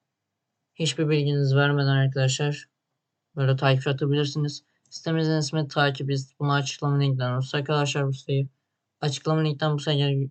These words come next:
geldiğinizde ilk önce kayıt olmanız gerek bu siteye. Buraya kullanıcı adınız, isminiz, soy isminiz, e-posta, telefon numarası ve parola ve parola tekrar. Buraya üyelik sözleşmesini tıkladıktan arkada-,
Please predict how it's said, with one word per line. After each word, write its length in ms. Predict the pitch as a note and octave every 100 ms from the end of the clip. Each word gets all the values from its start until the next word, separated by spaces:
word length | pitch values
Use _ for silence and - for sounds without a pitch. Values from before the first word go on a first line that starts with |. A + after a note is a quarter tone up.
| _
geldiğinizde 400 | - C#3 C3+ C3
ilk 80 | C3+ C3+
önce 100 | C3
kayıt 240 | - C3 C3+
olmanız 260 | C#3 C#3
gerek 260 | C3+ C3+ C3+
bu 60 | C3+
siteye. 360 | - C#3+ C#3 - _ _ _ _ -
Buraya 180 | D3+ C#3+
kullanıcı 380 | D3+ D3+ D3
adınız, 360 | D3 C3 C3 B2+
isminiz, 380 | C3 - C#3 C3
soy 200 | - C#3
isminiz, 460 | C3 C3 B2+ C3 - _ _ _ _ _
e-posta, 520 | D#3 C#3+ C#3+ C#3 C#3+
telefon 420 | C3 C#3 C3+ D3+ C#3+
numarası 500 | C3+ C3 C3 D3+ C#3
ve 240 | C#3 C3+
parola 480 | - C#3 C#3 C#3 C3+
ve 60 |
parola 260 | C3+ B2+ B2+
tekrar. 480 | - B2+ - C#3 C3+ _ _ _ _ _ - - _ _
Buraya 260 | D#3+ D#3 D#3
üyelik 240 | D3+ D3
sözleşmesini 680 | - D#3 C#3 C#3+ C3+ D3+ C#3+
tıkladıktan 640 | C3+ - D3 C3+ D3 C#3 C#3
arkada-, 400 | C3+ C3+ C3+